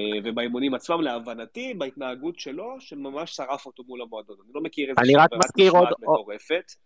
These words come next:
Speaker 2: ר-,
Speaker 1: אבל משהו שם
Speaker 2: רז.
Speaker 1: בהתנהלות מאוד, אה, מאוד הכ-, מאוד הכעיס ל-, אותם, וגרם להם באמת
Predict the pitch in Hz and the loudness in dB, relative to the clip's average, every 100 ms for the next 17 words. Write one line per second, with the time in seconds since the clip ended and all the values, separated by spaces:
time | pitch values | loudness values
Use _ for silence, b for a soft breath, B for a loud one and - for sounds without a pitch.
0 | _ 120 123 120 143 202 - 131 165 147 | _ 0 0 -4 -4 -2 4 6 6 4
1 | 160 151 180 175 147 143 143 139 123 113 | -2 -4 -4 -6 -8 -10 -10 -12 -10 -12
2 | 117 139 139 - 120 131 143 - - - | -12 -12 -14 -16 -14 -12 -14 -14 -16 -14
3 | 107 - - 120 - 139 165 135 110 120 | -16 -18 -14 -12 -4 -2 0 -4 -6 -4
4 | 123 131 127 113 127 | -4 -2 -4 -6 -10